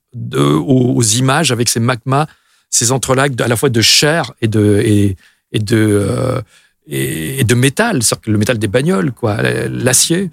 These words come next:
Et, euh, et mais en même temps, quand on lui parle, par exemple, de Big, il adore ça, parce que c'est un film qu'il a adoré faire. Il y a une part d'enfance, il y a, c'est un homme qui adore rire, alors qu'il peut paraître réfrigérant au premier abord.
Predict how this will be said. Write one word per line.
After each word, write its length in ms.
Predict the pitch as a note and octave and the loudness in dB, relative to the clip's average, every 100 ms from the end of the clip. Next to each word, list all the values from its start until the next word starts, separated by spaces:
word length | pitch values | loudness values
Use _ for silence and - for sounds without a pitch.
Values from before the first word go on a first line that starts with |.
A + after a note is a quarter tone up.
| - - - - - | -12 -20 -16 -16 -8
Et, 500 | C#3 C3 B2 B2 B2 A#2+ | 0 2 4 6 6 4
euh, 520 | A2+ A2 G#2+ G#2+ G#2 - _ _ _ _ | 4 4 2 0 -2 -6 _ _ _ _
et 120 | D3 C#3 | 0 2
mais 120 | D3 | 2
en 60 | |
même 180 | D#3 D#3+ | 2 0
temps, 240 | - G#3 A3+ | 0 0 0
quand 220 | D#3 A#2 | 0 2
on 80 | C3+ | 4
lui 180 | C3+ | 4
parle, 320 | C3+ - D3+ B2 | 2 2 0 0
par 140 | A#2 | 0
exemple, 180 | B2 A#2 | 0 0
de 60 | |
Big, 320 | G#2 G#2 G3 A#2 | 0 2 2 2
il 80 | |
adore 240 | A#2+ D3 - | 0 0 0
ça, 180 | G3+ C3+ | -2 -2
parce 140 | - | -4
que 80 | - | -2
c'est 100 | B2 | -4
un 160 | B2+ | -4
film 220 | A2+ - C3+ | -4 -4 -4
qu'il 180 | C3 | 0
a 320 | C3 B2 A#2+ - _ | 2 2 -2 -8 _
adoré 360 | - D#3 C#3+ C3 | -2 2 2 2
faire. 400 | - C3 D3+ F3+ - _ - | 0 0 0 -2 -8 _ -2
Il 60 | |
y 40 | C3 | -2
a 40 | |
une 40 | |
part 280 | B2 - - | 0 -4 -4
d'enfance, 440 | D#3+ E3+ - E3 - | -2 0 0 0 0
il 40 | |
y 40 | |
a, 100 | B2 | -2
c'est 120 | B2 C3+ | 0 -2
un 40 | |
homme 100 | D3+ | -2
qui 100 | - | 0
adore 320 | C#3 C#3+ A#2 | 0 2 0
rire, 240 | A2+ E3 B2+ | 0 0 0
alors 160 | G2+ - | -4 -8
qu'il 460 | A#2+ B2+ C3 B2 | -10 -6 -6 -4
peut 120 | B2 | -2
paraître 280 | A#2 B2 B2+ | -2 0 0
réfrigérant 540 | A2+ - B2+ A#2+ A#2 B2 | 0 0 0 2 2 0
au 40 | |
premier 320 | G#2+ A#2 A2+ | 2 2 4
abord. 380 | G#2+ A2 C#3+ F3+ | 2 2 0 -2